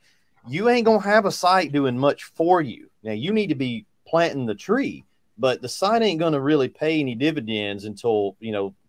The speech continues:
late into the year, if, even if you really feel it in the next year. You probably will, but it'll be late. So there's where Justin comes in,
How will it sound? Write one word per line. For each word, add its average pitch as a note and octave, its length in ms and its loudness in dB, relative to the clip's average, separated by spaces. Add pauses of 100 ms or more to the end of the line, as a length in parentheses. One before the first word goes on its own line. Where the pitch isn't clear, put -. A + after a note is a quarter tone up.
(320)
late B2+ 340 0
into B2 200 -2
the G#2+ 100 -8
year, B2 360 -2
if, C3 200 2 (140)
even C3+ 260 -2
if A#2 140 -10
you G#2+ 200 -10
really A#2 280 -2
feel D3 400 -2
it F#2+ 200 -4 (360)
in A2 160 -4
the G#2+ 100 -2
next G#2+ 380 -6
year. A2 240 -2
You G#2+ 180 -12
probably B2 340 0
will, A#2 300 4
but G2+ 100 -4
it'll G2+ 100 -6
be G#2 100 -8
late. C3+ 260 2
So B2+ 140 -6
there's C#3+ 220 0
where D#3 120 -6
Justin D#3+ 380 -4
comes G2+ 240 -8
in, E2 100 -14